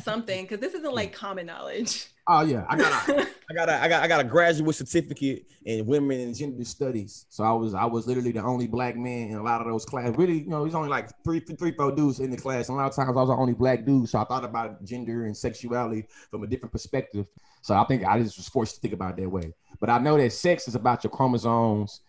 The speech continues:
Speaker 2: it's about your, you know what I'm saying, your gonads, your, you know what I'm saying, your gender. It's about a performance. And I think that when I think about the
Speaker 1: Absolutely.
Speaker 2: difference between being trans and being drag,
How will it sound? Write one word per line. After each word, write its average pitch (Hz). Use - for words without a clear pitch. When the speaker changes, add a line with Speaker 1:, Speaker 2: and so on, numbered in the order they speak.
Speaker 2:
it's 98
about 107
your, 104
you 98
know 110
what 110
I'm 110
saying, 107
your 95
gonads, 110
your, 92
you 98
know 110
what 107
I'm 104
saying, 101
your 92
gender. 117
It's 101
about 104
a 95
performance. 120
And 104
I 107
think 117
that 107
when 98
I 127
think 131
about 127
the 110
Speaker 1:
Absolutely. -
Speaker 2:
difference -
between 110
being 113
trans 143
and 104
being 113
drag, 156